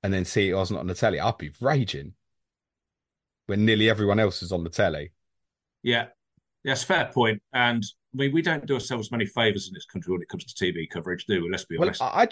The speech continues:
Speaker 1: I, I, I've just thought that these midweek ones now were just sold as, like, a full package. You've, you've got the lot.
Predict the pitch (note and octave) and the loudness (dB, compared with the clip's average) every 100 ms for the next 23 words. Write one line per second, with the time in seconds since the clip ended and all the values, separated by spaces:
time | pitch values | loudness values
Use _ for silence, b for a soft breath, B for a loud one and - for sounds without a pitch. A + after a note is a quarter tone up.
0 | - G#3+ B3+ - F#3+ C#4+ - F3+ - - | 2 0 0 0 2 2 -2 -8 -6 -4
1 | D#3 - F2 - A2+ G2+ G2+ G#2+ G2 G#2 | -4 -4 -8 -4 -2 -2 -2 -2 0 0
2 | A#2+ - F2 D#2 D#2 G#2+ G2 D#2 E2+ G#2 | 0 -2 -6 -4 -4 0 0 0 -2 -2
3 | - G#2 G2 F2+ - - - F2+ - - | 2 2 2 -2 -4 -6 -4 -4 -6 -2
4 | G2 E2+ G2+ - E2+ - E2 _ F#2+ F2 | -2 0 -2 -2 -6 -6 -8 _ -10 -2
5 | A2 - F#2+ B2 C#3 | 0 0 0 2 2